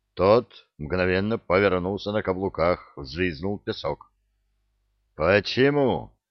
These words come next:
Почему опоздала помощь?" Пахомыч кивнул головой на свой Виллис. Я пригляделся. Лобовое стекло было пробито в нескольких местах.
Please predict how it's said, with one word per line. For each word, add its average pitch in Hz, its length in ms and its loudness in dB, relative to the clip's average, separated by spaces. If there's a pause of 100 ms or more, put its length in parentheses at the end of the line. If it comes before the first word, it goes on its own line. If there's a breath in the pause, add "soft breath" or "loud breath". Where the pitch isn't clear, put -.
(360)
Почему 139 680 4
опоздала 139 800 4
помощь?" 113 960 2 (1000)
Пахомыч 104 680 0
кивнул 92 400 -2
головой 90 480 0
на 90 120 -4
свой 87 380 -4
Виллис. 65 760 -12 (500)
Я 135 220 4
пригляделся. 110 1000 -2 (580)
Лобовое 131 540 4
стекло 139 580 -2
было 107 260 2
пробито 110 560 -2
в 87 60 -4
нескольких - 640 -8
местах. - 680 -8